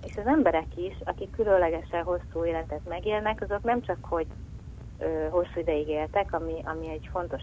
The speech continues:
célkitűzés, ö, évezredek óta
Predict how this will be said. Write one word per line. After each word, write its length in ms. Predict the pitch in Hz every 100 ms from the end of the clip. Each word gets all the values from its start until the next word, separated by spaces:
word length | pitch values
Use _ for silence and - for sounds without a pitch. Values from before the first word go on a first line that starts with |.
| -
célkitűzés, 920 | 156 151 160 - 151 156 156 185 - -
ö, 60 | - 156 151 156 -
évezredek 600 | 160 156 151 147 147 -
óta 400 | 147 147 - 160